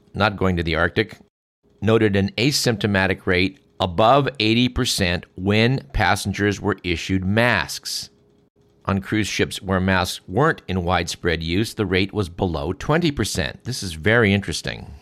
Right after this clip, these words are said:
You know, that does make a certain amount of sense from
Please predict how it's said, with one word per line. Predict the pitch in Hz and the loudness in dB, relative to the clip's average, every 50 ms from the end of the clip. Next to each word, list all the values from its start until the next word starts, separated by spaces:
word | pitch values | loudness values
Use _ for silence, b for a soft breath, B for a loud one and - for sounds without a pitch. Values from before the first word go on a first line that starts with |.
| b b b b b b | b b b b b b
You | - 113 | -2 0
know, | 123 120 | 2 2
that | 123 117 101 92 | 2 0 2 2
does | 120 120 123 135 143 135 131 - - | 4 6 6 6 6 4 2 -4 -4
make | 107 107 113 123 127 123 - - | 0 2 4 4 4 2 0 -2
a | 107 113 131 | -2 -2 -2
certain | 123 - - 120 120 - - | -2 -2 -2 -2 -2 -2 -2
amount | 113 117 117 120 120 | -2 0 2 2 2
of | 117 107 | 2 0
sense | - - 139 127 120 101 95 - - - - - | 0 0 2 2 2 0 -2 -4 -6 -4 -2 -4
from | - - 92 92 87 87 85 85 90 | -4 -4 -4 -4 -2 -4 -4 -8 -10